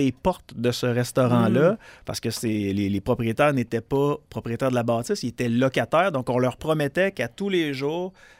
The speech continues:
Speaker 1: euh, ben, à tous les mois, excuse-moi, il allait avoir dix mille clients qui allaient rentrer dans ces portes-là. Puis il y avait un montant qui était accroché à ça. Puis ils ont signé un, un baux, euh, ils ont signé des baux qui étaient quand même assez élevés. Puis ils n'ont pas eu l'achalandage escompté, ce qui fait que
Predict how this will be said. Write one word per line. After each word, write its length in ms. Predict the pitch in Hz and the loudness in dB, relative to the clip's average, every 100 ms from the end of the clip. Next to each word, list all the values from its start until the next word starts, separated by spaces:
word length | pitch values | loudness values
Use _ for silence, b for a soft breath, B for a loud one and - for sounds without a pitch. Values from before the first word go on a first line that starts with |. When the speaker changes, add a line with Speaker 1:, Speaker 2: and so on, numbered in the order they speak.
| b | b
Speaker 1:
euh, 60 | 113 | -4
ben, 100 | 120 | 0
à 80 | 123 | -2
tous 180 | - - | -2 2
les 80 | 160 | 2
mois, 180 | 147 180 | 4 2
excuse-moi, 340 | - 139 170 | 0 -2 0
il 40 | 143 | 2
allait 100 | 135 | 2
avoir 280 | 135 165 | 4 2
dix 360 | 156 147 151 220 | 2 -2 0 2
mille 320 | 202 214 202 | 4 4 2
clients 380 | - 165 160 175 | -2 -2 0 0
qui 120 | 165 | 0
allaient 180 | 135 135 | 2 2
rentrer 600 | 127 156 160 - - 175 | 0 0 0 -2 -4 -4
dans 160 | 139 117 | -2 -4
ces 160 | - | -4
portes-là. 420 | 107 113 - 117 110 b b b | -6 -8 -8 -10 -12 b b b
Puis 80 | - | 2
il 20 | |
y 20 | 135 | 4
avait 180 | 135 160 | 6 4
un 80 | |
montant 460 | 160 175 160 - 190 | 6 4 4 4 0
qui 80 | 131 | 0
était 160 | 113 120 | -2 -2
accroché 500 | 117 - 117 113 127 | -4 -6 -6 -4 -4
à 120 | 101 | -4
ça. 160 | - 135 | -6 -8
Puis 160 | 120 | 0
ils 40 | 120 | 2
ont 100 | 123 | 2
signé 500 | - - 170 202 185 | 2 0 0 2 2
un, 180 | 131 120 | 2 0
un 220 | 117 117 | 0 0
baux, 320 | 117 143 185 - B B | 4 6 4 2 B B
euh, 340 | 110 117 113 113 | 0 2 2 2
ils 60 | 120 | 0
ont 60 | |
signé 200 | 123 180 | 0 -2
des 140 | 190 139 | 0 2
baux 280 | 139 196 208 | 2 2 0
qui 80 | 127 | -4
étaient 180 | 120 135 | -2 2
quand 140 | 143 | 4
même 140 | 175 170 | 4 2
assez 280 | 135 185 - | 2 0 4
élevés. 500 | 143 123 131 180 226 B B B _ | 6 6 4 2 0 B B B _
Puis 280 | 151 190 202 | 0 0 2
ils 80 | 127 | 2
n'ont 140 | 147 | 2
pas 240 | 151 190 180 | 4 6 10
eu 180 | 190 240 | 10 8
l'achalandage 640 | 151 131 147 127 131 143 | 4 2 2 2 4 4
escompté, 420 | 135 - 127 123 208 | 2 -2 -2 0 -2
ce 80 | - | -2
qui 80 | |
fait 160 | - 202 | -2 -2
que 220 | 180 175 | 2 0